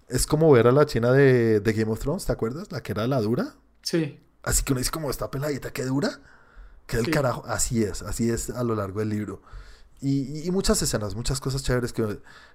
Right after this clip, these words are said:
Speaker 1: me, me, me emocionó tanto que apenas terminé el libro dije, "Voy a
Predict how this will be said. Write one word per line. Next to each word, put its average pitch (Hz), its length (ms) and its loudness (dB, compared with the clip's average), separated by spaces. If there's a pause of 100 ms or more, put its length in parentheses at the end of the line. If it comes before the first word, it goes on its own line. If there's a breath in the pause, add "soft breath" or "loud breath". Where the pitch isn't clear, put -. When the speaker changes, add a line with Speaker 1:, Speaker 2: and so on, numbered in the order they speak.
Speaker 1:
me, 135 220 2
me, 123 300 2
me 120 160 0
emocionó 117 500 0
tanto 131 320 2
que 156 80 0
apenas 98 380 -8
terminé 120 320 6
el 104 100 -2
libro 113 260 2
dije, 120 240 0
"Voy 104 240 -4
a 95 220 -8